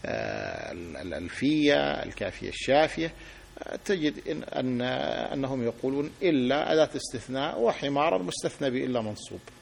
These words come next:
ويقفون عند هذا الحد. المصنف هنا يقول: "إلا في الاستثناء المنقطع"، يشير إلى مذهب،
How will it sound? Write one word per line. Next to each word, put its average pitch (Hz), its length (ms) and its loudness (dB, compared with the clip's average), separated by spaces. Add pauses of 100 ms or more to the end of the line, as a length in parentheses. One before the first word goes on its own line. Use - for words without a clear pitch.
(180)
ويقفون 185 460 0
عند 139 200 -4
هذا 113 160 2
الحد. - 280 -4 (1040)
المصنف 208 760 4
هنا 196 220 4
يقول: 151 520 4 (100)
"إلا 233 500 8
في 180 140 4
الاستثناء 151 720 2
المنقطع"، 123 680 0
يشير 196 340 2
إلى 151 280 4
مذهب، 160 340 2